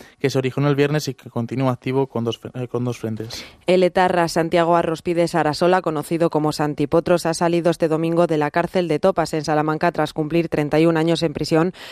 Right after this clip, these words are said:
Speaker 2: por cuarenta asesinatos. Aunque no se ha convocado ningún acto de bienvenida de forma pública, el etarra ha sido recibido con una comida en su localidad natal,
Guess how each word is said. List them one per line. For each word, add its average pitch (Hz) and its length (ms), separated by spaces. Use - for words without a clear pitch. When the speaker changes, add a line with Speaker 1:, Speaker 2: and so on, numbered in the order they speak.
Speaker 2:
por 170 160
cuarenta 196 340
asesinatos. 170 680
Aunque 170 280
no 220 80
se 240 100
ha 226 40
convocado 208 400
ningún 190 260
acto 175 240
de 175 100
bienvenida 165 460
de 156 100
forma 165 260
pública, 160 400
el 160 80
etarra 160 340
ha 160 40
sido 170 180
recibido 170 460
con 160 160
una 165 180
comida 175 320
en 202 60
su 165 140
localidad 156 440
natal, 170 400